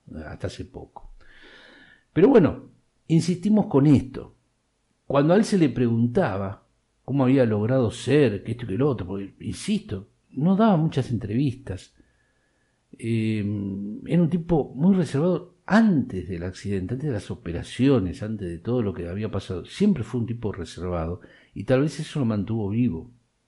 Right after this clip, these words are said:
¿Mm? Porque hay que estar horas y horas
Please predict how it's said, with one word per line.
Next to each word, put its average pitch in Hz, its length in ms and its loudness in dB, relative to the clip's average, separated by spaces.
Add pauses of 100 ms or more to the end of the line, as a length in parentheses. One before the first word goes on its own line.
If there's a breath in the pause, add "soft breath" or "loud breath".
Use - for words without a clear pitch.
(1500)
¿Mm? 104 160 -4 (260 loud breath)
Porque 120 180 -6
hay 160 60 -4
que 151 100 0
estar 147 400 0 (220)
horas 135 640 0 (460)
y 98 220 -4
horas 90 600 0